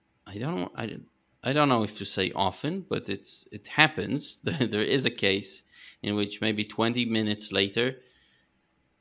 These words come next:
they would just talk as if this talk never happened. And this, this happened with, to me multiple times with,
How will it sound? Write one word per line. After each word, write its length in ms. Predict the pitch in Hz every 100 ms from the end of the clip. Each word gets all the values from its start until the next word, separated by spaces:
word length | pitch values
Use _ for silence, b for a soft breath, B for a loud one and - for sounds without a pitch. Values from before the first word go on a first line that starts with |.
| _ _ _ _ _ _ _
they 420 | 101 104 107 110 107
would 420 | 101 101 98 - - -
just 640 | 92 92 - - - - _ _ _ _ _ _ _
talk 320 | - 92 92 -
as 140 | 90
if 360 | 92 95 - -
this 200 | 92 -
talk 380 | - 92 - -
never 300 | 95 92 90
happened. 500 | 90 - - - 123 _ _ -
And 180 | 101 101
this, 260 | 98 -
this 240 | 104 104 107
happened 420 | 104 - 95 95 _ _ _ _ _ _
with, 220 | 107 98 - _
to 120 | - 95
me 280 | 92 90 -
multiple 500 | 127 110 107 - 92
times 480 | 98 98 - - -
with, 300 | 101 95 -